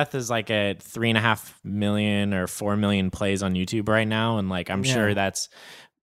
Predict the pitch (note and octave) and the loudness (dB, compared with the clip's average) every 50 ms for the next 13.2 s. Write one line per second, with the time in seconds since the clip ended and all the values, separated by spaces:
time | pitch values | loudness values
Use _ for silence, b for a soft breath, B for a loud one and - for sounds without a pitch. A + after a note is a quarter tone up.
0 | _ _ - F#2+ F#2+ F#2+ F#2 - F#2+ G#2 A2 G#2+ G2+ G#2 - B2+ A2 G#2 E2 G#2 | _ _ -2 -2 -2 -2 -2 0 0 0 2 2 0 2 2 2 2 2 0 -2
1 | A2 G#2 G2+ G#2+ G#2 G#2 G2+ G2 F#2+ F#2 F#2+ G#2+ G#2 G2+ G2+ G2+ G2+ G#2 G#2 - | -2 -2 -2 0 0 0 2 2 0 0 2 2 2 4 4 4 2 2 2 2
2 | A2 G2+ G2+ G2 G2 G2 G2+ G#2 - G#2+ G2 E2 G#2+ A#2+ A2+ A2 G2 G#2+ G2 G2 | 0 2 2 2 4 4 2 2 2 -2 -4 -4 0 0 2 2 2 0 0 2
3 | G#2 G#2 G#2+ B2+ G#2 F#2+ G2 F#2 F#2 F#2+ A2 G#2+ A2+ A#2+ - - D3 C3+ C3 A#2+ | 2 4 4 4 4 6 4 4 4 2 0 0 0 -2 0 2 4 4 4 4
4 | A#2 A2+ - G#2 A2 A2+ - A2+ A2 G#2 G2 - - A#2 A2 G2 G2 F#2 - A2 | 2 2 2 2 0 0 0 -2 -2 -2 -2 -2 -2 -2 -2 -2 -4 -4 -4 -2
5 | A#2+ A#2+ B2 A#2+ A#2 A2 G#2+ G2+ G2+ G#2 A#2 G#2 F#2 E2+ E2 D#2 - - E2 F2+ | 0 2 2 2 2 2 2 2 2 2 2 2 0 0 -2 -4 -6 -6 -6 -4
6 | F2 E2+ E2 E2+ - - F#2+ F2 E2 D#2+ D#2 - C3+ C3 C3+ B2+ A#2 G2+ G2 - | -4 -4 -6 -8 -8 -8 -8 -8 -8 -8 -8 -6 -4 -4 -4 -2 -2 0 0 -2
7 | - - - - - - - - A2 F#2+ F2+ F2+ F2+ F2+ F2 F2+ F#2 F#2 - - | -4 -4 -8 -10 -8 -6 -4 -4 -2 -2 -2 -2 -4 -4 -6 -6 -6 -8 -8 -8
8 | E2+ E2 - - D#3+ E3 D3+ D#3 E3+ F3 - F3+ D#3+ D3+ D3 D3 C#3 C#3 C3+ C3 | -10 -6 0 4 6 6 8 6 6 4 4 4 4 6 6 6 6 6 6 4
9 | B2+ B2+ B2 B2 B2+ C3 C#3 C3+ C#3+ C#3 - - C#3 C3 C3 C3 B2+ A#2+ - - | 2 0 -2 -4 0 0 0 2 0 0 -2 0 0 0 0 2 2 2 2 2
10 | A#2+ A#2 A#2 B2 B2 C3+ C#3+ B2+ A#2+ A#2 A2+ A2 A2 A#2 A2+ B2 A#2 A#2 A#2 A2 | 0 0 0 0 0 0 0 0 0 0 0 -2 -4 -6 -6 -4 -2 -2 -2 -2
11 | A2+ A#2 - - B2 A#2 A#2+ B2+ A#2+ A2 - - B2+ B2+ C#3 C3+ A#2+ - - - | 0 0 0 0 0 -6 -8 -8 -8 -8 -6 -2 -2 0 0 0 -2 -2 -4 -2
12 | - C#3 B2 B2 A#2+ B2 A#2+ A#2 A2+ - - - B2 B2 A#2+ A#2+ - - C3 A#2 | -2 0 0 0 0 -2 -4 -6 -8 -14 -14 -8 -6 -4 -4 -2 -2 -2 -2 -2
13 | A2+ A2+ A2 | -4 -6 -6